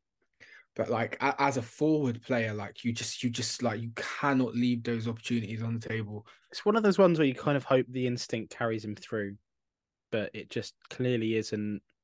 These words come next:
Speaker 2: F-, for thi-, f-, at this level of football,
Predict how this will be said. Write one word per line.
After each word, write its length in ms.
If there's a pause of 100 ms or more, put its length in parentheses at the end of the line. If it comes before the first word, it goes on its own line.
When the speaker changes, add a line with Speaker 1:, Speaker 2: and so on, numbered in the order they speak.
(1160)
Speaker 2:
F-, 100
for 120
thi-, 240
f-, 180 (120)
at 160
this 240
level 260
of 100
football, 520